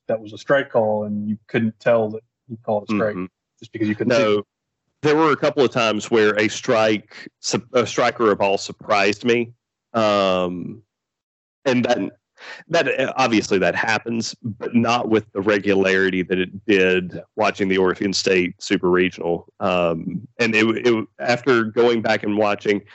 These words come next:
Speaker 2: since I didn't have to be on edge, I went back and, um, E S P N U, I think, was replaying the game on Tuesday morning. And so I, you know, while I'm at work, I'm watching the game, um, and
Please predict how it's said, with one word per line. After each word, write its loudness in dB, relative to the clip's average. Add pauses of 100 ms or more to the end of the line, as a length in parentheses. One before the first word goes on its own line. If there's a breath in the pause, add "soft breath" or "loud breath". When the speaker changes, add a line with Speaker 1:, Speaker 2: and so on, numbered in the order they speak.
(320 loud breath)
Speaker 2:
since -2
I 0
didn't -4
have -2
to -20
be 2
on 2
edge, 0
I 0
went 0
back 0
and, -6 (120)
um, -2 (180)
E 4
S 0
P -2
N 0
U, 2
I 0
think, -6
was -12
replaying -2
the 0
game 0
on -2
Tuesday -4
morning. 0
And -4
so 2
I, 0 (680 loud breath)
you 0
know, 0 (140)
while 2
I'm 0
at -8
work, 0
I'm -2
watching -2
the -4
game, 0 (220)
um, 0 (140)
and 0